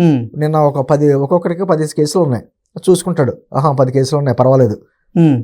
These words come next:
Speaker 2: దొమ్మిలు బాగా
Speaker 1: అంటే
Speaker 2: చేయగలడు.
Speaker 1: కేసులుంటేనే అది
Speaker 2: అంతే.
Speaker 1: అర్హత అంటారు.
Speaker 2: మర్డర్లు చేయగలడు, ఓ-, ఓకే, మానభంగాలు చేయగలడు, వెరీ, వెరీ గుడ్.
Speaker 1: ఆహా.
Speaker 2: కబ్జాలు చేయగలడు, ప్రభుత్వ భూములు, ప్రైవేట్ భూములను ఏదైనా కబ్జా చేయగలడు, వెరీ
Speaker 1: ఉమ్.
Speaker 2: గుడ్.
Speaker 1: ఉమ్.
Speaker 2: టిక్లు పెట్టుకుంటాడు, అర్హతలు పెరుగుతూ ఉంటాయి.
Speaker 1: ఉమ్.
Speaker 2: బాగా ఎక్కువ వచ్చిన అర్హతలు వచ్చిన వాళ్ళకి ఎంపీలుగా పంపించవచ్చు.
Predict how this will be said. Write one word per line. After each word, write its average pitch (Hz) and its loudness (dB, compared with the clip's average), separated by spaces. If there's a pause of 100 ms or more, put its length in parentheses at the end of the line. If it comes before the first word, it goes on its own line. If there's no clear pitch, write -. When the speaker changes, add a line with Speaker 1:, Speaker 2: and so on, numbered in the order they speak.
Speaker 2:
దొమ్మిలు 139 2
బాగా 131 2
Speaker 1:
అంటే 220 2
Speaker 2:
చేయగలడు. 226 6
Speaker 1:
కేసులుంటేనే 226 2
అది 202 4
Speaker 2:
అంతే. 311 6
Speaker 1:
అర్హత 196 6
అంటారు. 143 -4 (360)
Speaker 2:
మర్డర్లు 156 0
చేయగలడు, 151 0
ఓ-, 127 -4
ఓకే, 139 -4 (120)
మానభంగాలు 143 -4
చేయగలడు, 135 -2
వెరీ, 190 0
వెరీ 185 4
గుడ్. 175 -2
Speaker 1:
ఆహా. 135 0
Speaker 2:
కబ్జాలు 147 2
చేయగలడు, 139 -4 (540)
ప్రభుత్వ 170 0
భూములు, 165 0
ప్రైవేట్ 156 2
భూములను 160 0
ఏదైనా 156 2
కబ్జా 185 0
చేయగలడు, 143 0
వెరీ 170 0
Speaker 1:
ఉమ్. 170 4
Speaker 2:
గుడ్. - 4 (240)
Speaker 1:
ఉమ్. 160 4
Speaker 2:
టిక్లు 143 -2
పెట్టుకుంటాడు, 165 -2
అర్హతలు 170 0
పెరుగుతూ 202 0
ఉంటాయి. 160 -2 (160)
Speaker 1:
ఉమ్. 160 4
Speaker 2:
బాగా 170 4
ఎక్కువ 202 0
వచ్చిన 208 -6
అర్హతలు 190 -4
వచ్చిన 196 -8
వాళ్ళకి 247 0
ఎంపీలుగా 202 2
పంపించవచ్చు. 196 -4